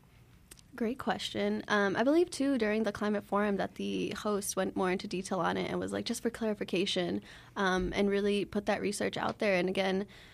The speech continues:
um, I think another big system that needs to be held accountable is the news as well. Um, we have a corrupt news system owned by the same people that are corrupting our government.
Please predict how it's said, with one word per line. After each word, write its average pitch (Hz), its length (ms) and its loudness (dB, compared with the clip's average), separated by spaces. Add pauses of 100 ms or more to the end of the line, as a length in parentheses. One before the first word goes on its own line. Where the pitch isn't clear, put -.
(160)
um, - 440 0
I 208 100 2
think 254 200 2
another 208 540 4 (240)
big 185 460 2 (360)
system 208 440 2
that 180 120 4
needs 175 200 0
to - 80 -8
be 185 60 0
held 190 120 -2
accountable 190 380 -2
is 196 140 -2
the 190 100 -2
news 202 360 4
as 180 140 -2
well. 185 380 0 (320)
Um, - 480 0
we 202 160 -2
have 185 400 2 (540)
a - 40 -6
corrupt 277 320 6
news 208 180 6
system 202 320 -2
owned 196 160 2
by 190 100 2
the 196 100 -2
same 240 320 2
people 175 320 -4
that 185 100 -2
are 185 60 -2
corrupting 202 400 -2
our 196 100 -2
government. 190 480 0